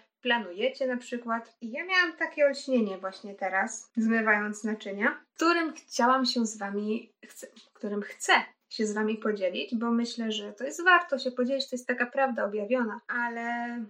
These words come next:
wiecie, czasami jest tak, że nic, że coś do was, wie, może odwrotnie, wiecie coś, wiecie, że A to A, ale dopóki ktoś wam tego nie powie,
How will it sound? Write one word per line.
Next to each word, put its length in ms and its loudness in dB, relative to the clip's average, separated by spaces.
wiecie, 260 0
czasami 360 -6
jest 160 -6
tak, 240 2
że 400 0
nic, 420 0
że 80 -14
coś 340 4
do 180 4
was, 360 -4
wie, 240 6
może 260 -2
odwrotnie, 500 -4
wiecie 520 0
coś, 400 -6
wiecie, 240 -4
że 180 -2
A 180 -2
to 160 2
A, 180 0
ale 260 6
dopóki 460 -2
ktoś 260 2
wam 140 0
tego 640 -2
nie 120 0
powie, 360 4